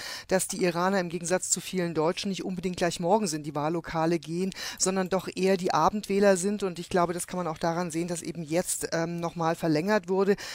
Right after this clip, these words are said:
Die Wahllokale sollten ursprünglich zehn Stunden aufhaben. Dann hieß es ja, man geht auf zwölf Stunden und jetzt also auf insgesamt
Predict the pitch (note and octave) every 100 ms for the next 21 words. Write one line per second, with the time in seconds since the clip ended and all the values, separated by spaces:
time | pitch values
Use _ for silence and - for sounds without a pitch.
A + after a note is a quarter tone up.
0 | - - E3+ F3 F3 E3+ E3+ D#3+ D#3+ D#3+
1 | D#3 - D#3+ D3+ - G#3+ A3+ - G#3 F#3+
2 | - F#3+ - F#3 F3+ E3+ - D3+ D#3 D#3
3 | D#3 D#3+ E3+ E3+ - E3 - E3 F3+ -
4 | - F3 D#3+ - E3 - F3 F#3 F3+ -
5 | F#3 F#3 D#3+ D#3 E3 F3+ - D#3 D#3+ F3
6 | - A3 - D#3 E3 D#3+ - F3 E3 -
7 | D#3+ D3+ D#3+ -